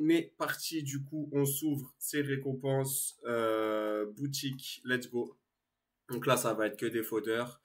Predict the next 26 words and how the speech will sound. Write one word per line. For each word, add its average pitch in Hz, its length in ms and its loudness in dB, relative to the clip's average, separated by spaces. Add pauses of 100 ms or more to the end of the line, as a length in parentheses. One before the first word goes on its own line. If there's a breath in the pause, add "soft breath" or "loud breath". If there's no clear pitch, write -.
(500 loud breath)
deux 127 180 2
cartes 139 300 4
rouges, 123 540 0
et 110 140 0
après, 107 260 -2
on 113 100 0
ira 104 160 -2
ouvrir 104 320 -4
le 101 160 -4
pack 104 240 -6
tots. 107 240 -4 (300)
Les 104 100 -4
fauteurs, 107 360 -2
les 101 100 -2
gars, 107 100 -2
on 104 120 0
en 98 120 -4
a 95 60 -2
à 95 40 -2
volonté 101 460 -2
maintenant. 98 380 -6
Donc, 95 260 -14
à 117 120 0
part 123 260 0
avoir, 117 420 -2
euh, 107 440 0